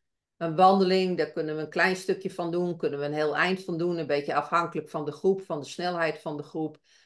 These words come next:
We komen hier later in de reis ook nog op terug, dus we zullen hier sowieso twee keer naartoe gaan, omdat dit nou een vrij groot gebied is, vrij grote wandeling.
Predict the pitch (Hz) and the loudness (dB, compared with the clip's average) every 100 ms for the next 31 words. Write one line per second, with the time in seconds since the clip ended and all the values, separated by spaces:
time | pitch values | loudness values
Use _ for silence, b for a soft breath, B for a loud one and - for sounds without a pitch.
0 | - 151 190 196 185 170 165 185 196 170 | -14 4 6 6 6 4 4 4 0 -4
1 | 165 156 147 147 147 190 220 202 196 - | -4 0 2 2 0 -2 -4 -6 -6 -2
2 | 220 - 147 143 143 - - - - 170 | -2 -4 -8 -6 -6 -6 -16 -10 -6 -2
3 | 160 156 147 170 135 156 180 190 185 220 | -2 -2 0 -2 0 0 0 0 -2 -2
4 | 190 175 170 180 - 156 151 151 147 147 | -2 -6 -6 -6 -4 -6 -6 -8 -6 -6
5 | 147 151 151 _ _ 160 151 151 - 185 | -4 -8 -10 _ _ -8 -6 -6 -4 2
6 | 202 - 180 170 160 - 165 190 185 - | 2 2 2 2 0 -6 -4 -4 -4 -4
7 | 180 180 175 170 151 139 147 170 170 160 | 0 0 0 -4 -4 -2 0 0 -2 -4
8 | 165 165 | -6 -12